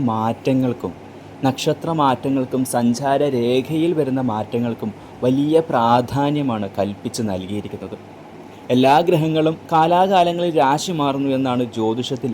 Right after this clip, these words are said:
വിവരിച്ചിരിക്കുന്നത്. ഇതിനെയാണ് ഗ്രഹങ്ങളുടെ സംക്രമണം, പരിവർത്തനം എന്നെല്ലാം ജ്യോതിഷത്തിൽ പറയുന്നത്. ഇതിൻ്റെ സ്വാധീനം പന്ത്രണ്ട് രാശിക്കാരിലും ഇരുപത്തേഴ് നക്ഷത്രങ്ങളിലും വ്യത്യസ്ത തരത്തിലായിരിക്കും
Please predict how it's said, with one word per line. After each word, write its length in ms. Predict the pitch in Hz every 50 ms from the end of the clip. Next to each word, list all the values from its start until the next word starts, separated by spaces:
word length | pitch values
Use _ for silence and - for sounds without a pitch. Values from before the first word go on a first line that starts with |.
| - 104
വിവരിച്ചിരിക്കുന്നത്. 760 | 107 107 107 110 - 117 - 123 104 95 - 87 90 95 - - - - - - - - - - - - - - 120
ഇതിനെയാണ് 400 | 117 139 147 156 151 143 143 156 151 156
ഗ്രഹങ്ങളുടെ 460 | 151 139 156 165 160 156 151 160 156 -
സംക്രമണം, 540 | 156 139 135 151 147 170 185 180 170 170 165 131 -
പരിവർത്തനം 520 | 143 135 135 139 151 147 - 151 147 143 - 135 127
എന്നെല്ലാം 440 | 127 135 127 123 123 127 131 131 131 117 107
ജ്യോതിഷത്തിൽ 640 | 110 107 104 110 117 131 127 - 131 120 - 104 98 - -
പറയുന്നത്. 480 | 98 95 98 101 107 104 98 90 82 - - - - - - - - - - - - - - - - - 143
ഇതിൻ്റെ 220 | 160 160 170 165 170
സ്വാധീനം 640 | 170 147 135 135 143 139 127 123 160 170 156 147 147 147 - - - - - - - -
പന്ത്രണ്ട് 400 | 147 156 160 170 180 185 190 202 190 165
രാശിക്കാരിലും 800 | 160 156 156 - 180 180 - 190 170 151 147 147 143 160 160 - - - - 131
ഇരുപത്തേഴ് 480 | 143 160 165 165 - 170 170 165 175 170 160
നക്ഷത്രങ്ങളിലും 800 | 143 131 - - 160 - - 165 165 156 147 139 135 143 135 117 127
വ്യത്യസ്ത 480 | 131 123 - - - 175 165 - - 190 - -
തരത്തിലായിരിക്കും 840 | 151 127 131 139 135 - 180 165 160 135 127 123 120 117 - 131